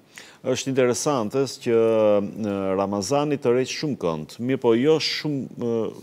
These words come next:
shumë kënd, ose një pjesë e tyre mjaftohen me përjetimin e Ramazanit, agjërimin, e, këtë mund ta shpjegojnë shumë mirë dhe ato që janë hoxhallar, janë njerëz ekspert, e, të kësaj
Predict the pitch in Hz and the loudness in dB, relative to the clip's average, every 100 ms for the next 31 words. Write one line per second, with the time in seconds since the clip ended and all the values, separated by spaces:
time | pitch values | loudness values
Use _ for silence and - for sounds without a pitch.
0 | - - - 127 117 113 120 156 127 107 | -18 -12 -6 -4 0 2 0 0 0 0
1 | 127 147 151 139 131 123 110 135 127 120 | -2 -6 -4 -2 0 -2 -4 0 4 4
2 | - - - - 107 107 - 160 139 117 | 2 -14 -20 -12 -2 -2 4 4 4 0
3 | 107 104 117 107 117 104 90 85 85 90 | -2 -2 -2 -2 -2 -2 -2 -2 -4 -4
4 | 104 131 143 101 104 98 110 139 139 175 | -4 -2 -2 0 0 0 0 0 -2 -2
5 | 208 - - - - _ 113 117 113 107 | -6 -12 -20 -20 -20 _ -2 2 2 2
6 | 104 - 117 107 107 107 104 98 95 - | 0 -2 -2 0 0 4 4 4 2 -2
7 | - 113 98 110 101 - 104 104 98 92 | -6 -4 0 0 -2 -4 -2 0 2 4
8 | 92 90 104 98 90 92 92 92 87 87 | 2 2 2 2 -2 -4 -4 -4 -4 -2
9 | 90 104 117 113 101 90 92 98 101 87 | 0 2 2 2 0 -2 -2 -2 -4 -4
10 | 90 - - 123 120 110 - 110 107 101 | -6 -8 -2 2 2 0 -4 0 2 0
11 | 104 - 110 104 | -6 -4 0 2